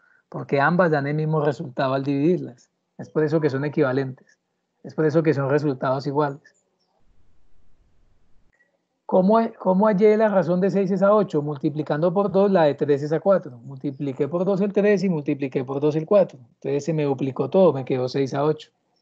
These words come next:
Y al dividirlas ambas me van a dar lo mismo. Por eso se llaman equivalentes. ¿Queda claro, Karen?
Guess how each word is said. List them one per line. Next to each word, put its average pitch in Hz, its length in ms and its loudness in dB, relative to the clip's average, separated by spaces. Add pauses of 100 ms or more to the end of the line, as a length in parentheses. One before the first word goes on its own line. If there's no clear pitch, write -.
(840)
Y 196 60 4
al 220 120 8
dividirlas 214 520 4
ambas 175 260 0
me 165 120 -2
van 139 200 -6
a 147 120 -4
dar 147 100 -2
lo 156 100 -2
mismo. 151 320 -6 (2250)
Por 175 160 -10
eso 170 160 -4
se 180 60 2
llaman 151 240 0
equivalentes. 160 640 -6 (3500)
¿Queda 165 240 0
claro, 151 260 2
Karen? 120 340 -8